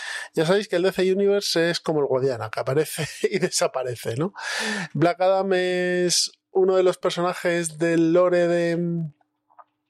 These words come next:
de, eh, Capitán Marvel, o de Shazam, mejor dicho.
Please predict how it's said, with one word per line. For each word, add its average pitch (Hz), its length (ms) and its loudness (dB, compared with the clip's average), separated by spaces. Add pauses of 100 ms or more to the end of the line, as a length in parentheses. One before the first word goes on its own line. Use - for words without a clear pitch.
(340)
de, 151 580 0
eh, 147 800 -4
Capitán 160 320 -2
Marvel, 196 440 0
o 135 80 2
de 127 80 -2
Shazam, 175 400 -2
mejor 147 280 -2
dicho. 185 420 -2